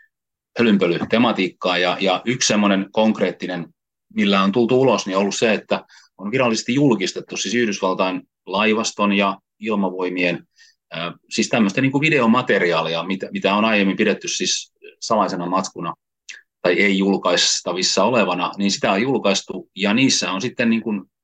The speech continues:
nähty selkeästi, ja niitä on tubessa ja tuolla nyt sit paljonkin, jossa joku esine, tunnistamaton esine, äh,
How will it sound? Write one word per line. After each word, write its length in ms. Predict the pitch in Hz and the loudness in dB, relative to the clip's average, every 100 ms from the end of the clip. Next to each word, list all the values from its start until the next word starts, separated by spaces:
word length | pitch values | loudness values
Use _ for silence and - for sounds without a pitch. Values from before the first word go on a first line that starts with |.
| _ _ | _ _
nähty 320 | 113 120 98 | -2 -2 -2
selkeästi, 800 | - 120 110 95 92 90 - 90 _ _ _ - | 0 2 2 2 0 0 -4 -6 _ _ _ 0
ja 60 | |
niitä 180 | 107 95 | 2 2
on 100 | 98 | -2
tubessa 440 | 127 117 113 - | -2 0 0 2
ja 80 | 95 | 0
tuolla 280 | 95 107 92 | 4 4 4
nyt 140 | 98 | 2
sit 180 | 95 - _ - _ | 0 -2 _ -20 _
paljonkin, 600 | 98 98 107 139 123 98 _ _ _ - | 0 2 2 2 0 0 _ _ _ -6
jossa 220 | 104 110 | -2 2
joku 520 | 127 127 120 101 - _ _ _ _ - | 2 0 -2 -4 -6 _ _ _ _ 0
esine, 480 | 113 117 98 95 - | 2 4 2 0 -2
tunnistamaton 840 | 98 95 90 113 117 117 110 95 _ _ | -2 -2 0 2 2 2 0 -2 _ _
esine, 480 | 95 - 117 127 - _ _ _ _ _ _ _ | -4 0 0 -2 -6 _ _ _ _ _ _ _
äh, 160 | 101 101 | -4 -4